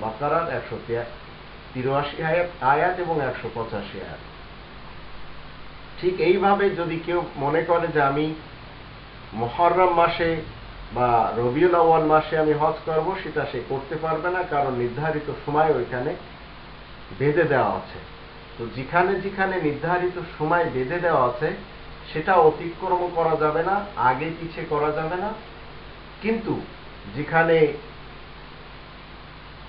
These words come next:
সময় বেঁধে দেওয়া হয়নি, নিয়ম বেঁধে দেওয়া হয়নি, সেখানে আপনি নিয়ম ভঙ্গ করে চলতে পারেন, কোনো সমস্যা নেই। সেটা আপনি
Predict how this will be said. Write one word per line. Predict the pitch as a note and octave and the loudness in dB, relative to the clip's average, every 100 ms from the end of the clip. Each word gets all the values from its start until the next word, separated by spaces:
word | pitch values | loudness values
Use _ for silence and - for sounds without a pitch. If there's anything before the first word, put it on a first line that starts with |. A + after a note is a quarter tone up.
| - - - | -16 -8 2
সময় | D#3 E3+ C#3+ | 6 8 8
বেঁধে | B2 C3 F#3+ | 6 4 4
দেওয়া | F#3+ F#3+ | 6 8
হয়নি, | F#3 F#3+ F#3 F#3 | 6 4 4 2
নিয়ম | C3 C#3+ D3+ B2 | 2 4 4 4
বেঁধে | B2+ C#3 F#3 | 0 2 4
দেওয়া | F#3 F3 | 6 6
হয়নি, | F3+ F#3+ G3+ F#3+ | 4 2 -2 -4
সেখানে | D#3 D#3 D3 | -2 2 4
আপনি | C#3 C#3 C#3 | 2 0 -4
নিয়ম | C3+ B2+ A#2+ | -2 0 0
ভঙ্গ | A#2 D#3 E3+ - | 0 0 0 0
করে | D3 C3 | 0 0
চলতে | C#3 C3 D3 | -4 -4 -4
পারেন, | D3+ D#3 F3+ - | -2 -2 -2 -4
কোনো | C3 A#2 | -4 -4
সমস্যা | C3 C3+ - E3 | -4 -4 -4 -4
নেই। | E3+ G3 G3 - - - D3+ | -4 -4 -6 -14 -16 -14 -4
সেটা | D3+ C#3 | 2 2
আপনি | C#3 | 0